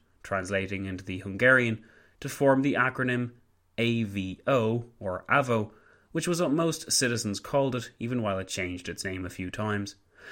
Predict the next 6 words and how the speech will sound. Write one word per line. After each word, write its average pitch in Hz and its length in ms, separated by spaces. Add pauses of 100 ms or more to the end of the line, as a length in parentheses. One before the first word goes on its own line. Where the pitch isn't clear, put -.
(160)
Perhaps 196 440
predictably, 151 720
considering 104 560
Rákosi's 101 540
precarious 131 640
position, 107 500